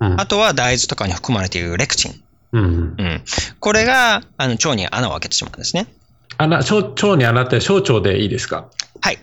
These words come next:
Speaker 2: 小腸ですね。
Speaker 1: はい。はいはいはい。
Speaker 2: はい。で、まあ、その中でも、まあ、特にやばいのが、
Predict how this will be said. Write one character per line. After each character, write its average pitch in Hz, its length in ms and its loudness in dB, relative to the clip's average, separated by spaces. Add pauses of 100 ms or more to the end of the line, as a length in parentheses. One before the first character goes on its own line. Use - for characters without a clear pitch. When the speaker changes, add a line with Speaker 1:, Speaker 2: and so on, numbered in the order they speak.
(340)
Speaker 2:
小 - 160 -2
腸 113 160 0
で - 120 -14
す - 120 -2
ね。 156 120 -2
Speaker 1:
は 104 80 0
い。 101 40 0
は 90 60 -8
い - 20 -8
は - 120 -8
い - 20 -8
は 110 60 -4
い。 104 200 -2
Speaker 2:
は 90 80 -6
い。 - 140 -12 (720)
で、 208 760 2
ま 233 140 2
あ、 - 140 -2 (960)
そ 233 180 0
の 269 120 2
中 302 240 0
で 131 120 0
も、 123 460 0
ま 147 100 -4
あ、 - 100 -8
特 - 340 -2
に 170 120 2
や 120 140 2
ば 127 120 2
い 117 80 0
の 95 140 -2
が、 151 480 -2